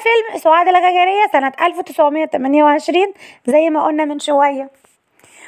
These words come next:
وآخرها كان الكلام في الممنوع سنة ألفين، وليها حوالي مية وعشرين عمل تلفزيوني، كان آخرهم أدهم وزينات والتلات بنات.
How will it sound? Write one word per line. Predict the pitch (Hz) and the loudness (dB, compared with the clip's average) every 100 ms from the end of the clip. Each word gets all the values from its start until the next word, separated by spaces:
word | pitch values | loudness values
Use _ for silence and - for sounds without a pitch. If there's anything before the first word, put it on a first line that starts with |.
| - | -8
وآخرها | 311 339 392 403 349 247 214 _ _ - | -2 -2 0 2 2 0 -10 _ _ -6
كان | 349 302 254 | 0 0 -2
الكلام | 294 - 339 339 277 | -8 -2 2 2 0
في | - | 0
الممنوع | 349 370 381 392 440 - | 2 2 0 2 2 2
سنة | - 330 339 349 330 | -2 -2 0 0 0
ألفين، | 330 302 359 339 302 - _ _ - - - | 0 2 4 4 0 -8 _ _ -20 -20 -6
وليها | 277 339 440 453 392 | 0 4 4 2 2
حوالي | 339 320 311 285 | 2 2 0 -4
مية | 302 403 415 | -4 2 2
وعشرين | 381 359 349 311 294 | 2 -2 -2 0 2
عمل | 277 330 381 | 2 2 0
تلفزيوني، | 381 370 339 359 311 415 440 508 - _ - - - _ | 0 0 2 0 2 0 0 -4 -12 _ -20 -20 -20 _
كان | 403 381 | -2 0
آخرهم | 403 392 330 269 247 - _ - | -2 0 0 -2 -8 -14 _ -2
أدهم | 440 453 466 440 | 0 2 0 0
وزينات | 453 440 453 523 539 | -4 -4 -2 -4 0
والتلات | 370 381 381 392 381 370 | 2 2 2 0 2 0
بنات. | 277 370 359 359 349 | 0 -2 0 -4 -8